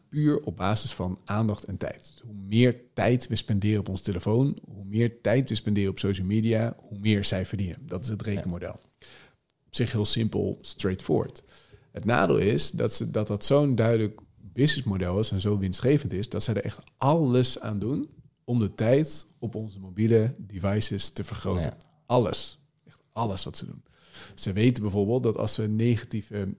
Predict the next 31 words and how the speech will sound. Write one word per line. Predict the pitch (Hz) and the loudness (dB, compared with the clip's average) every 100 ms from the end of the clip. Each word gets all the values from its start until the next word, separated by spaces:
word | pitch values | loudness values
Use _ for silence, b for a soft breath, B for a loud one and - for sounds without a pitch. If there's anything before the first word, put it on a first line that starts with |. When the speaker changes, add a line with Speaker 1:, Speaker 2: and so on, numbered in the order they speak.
| _ | _
Speaker 1:
prikkels | _ 170 156 | _ -4 -4
laten | - - - | -2 -4 -4
zien, | 101 101 120 | -4 -2 -2
dat | 117 | -4
mensen | 107 101 - 101 98 | -2 0 0 0 -2
geneigd | - - 107 113 139 | -8 -16 -4 0 0
zijn | - 92 110 | 0 -4 -4
om | - 107 | -4 -8
langer | 113 139 131 | -4 -2 0
te | - | -2
blijven | 98 92 98 | -4 -4 -4
op | 110 | -4
social | - 120 117 | -2 -2 0
media. | 139 143 92 - _ _ _ _ _ _ _ _ | 2 2 -2 -6 _ _ _ _ _ _ _ _
Een | - 98 | -18 -18
verdrietige | - 101 110 139 135 | -12 -4 -2 0 -2
emotie | 107 101 104 123 - 123 107 | -2 0 0 0 0 0 0
of | 104 | -2
een | |
frustratie-emotie | 98 95 - 107 120 127 117 113 113 110 - 110 | -6 -6 -4 -2 -2 0 0 0 2 0 0 -2
of | 107 | -2
een | 92 | -4
woede-frustra-, | 90 127 131 - 117 - 107 | -2 -2 -4 -4 -4 -4 -4
eh, | 110 B B B | -4 B B B
emotie | 120 110 110 110 - 131 b b b | -2 0 2 2 2 0 b b b
zorgt | _ - 110 113 | _ 0 0 0
ervoor | 123 95 104 | -6 -4 0
dat | 120 | 0
mensen | 98 98 123 | 0 -2 -2
superveel | - - - - 107 | -2 -2 -2 -6 -4
langer | 98 117 113 92 196 | 2 2 2 -2 -6